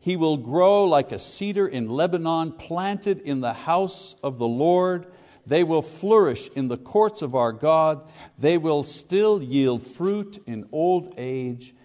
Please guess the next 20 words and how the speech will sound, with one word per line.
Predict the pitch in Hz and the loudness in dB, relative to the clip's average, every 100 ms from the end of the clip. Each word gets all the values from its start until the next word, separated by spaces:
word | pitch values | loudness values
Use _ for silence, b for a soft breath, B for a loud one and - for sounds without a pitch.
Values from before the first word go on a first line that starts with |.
| b b | b b
They | 110 175 | -2 -2
shall | - 151 131 | -2 -6 -4
be | 127 | -4
full | 123 - 233 220 | -6 -4 -2 0
of | 202 | -2
sap | - - 165 156 110 - | -6 -8 -6 -6 -6 -8
and | 120 107 | -8 -6
very | 123 202 208 208 | -2 0 2 0
green, | 156 170 175 139 98 92 - b b b | -2 -4 -2 -4 -6 -12 -18 b b b
to | 131 | -10
declare | 113 123 - 175 196 190 | -6 -8 -6 -4 -2 -2
that | 143 127 | -4 -8
the | 120 | -6
Lord | 113 117 180 190 | -6 -2 0 0
is | 160 120 | -2 -4
upright. | 160 160 143 139 135 | -6 -6 -6 -4 -4
He | - 185 226 175 90 - b b b b - | -10 -6 -4 -4 -6 -14 b b b b -14
is | 104 101 | -12 -8
my | 113 143 | -4 -4
rock, | 135 113 123 - - | -2 2 0 0 -18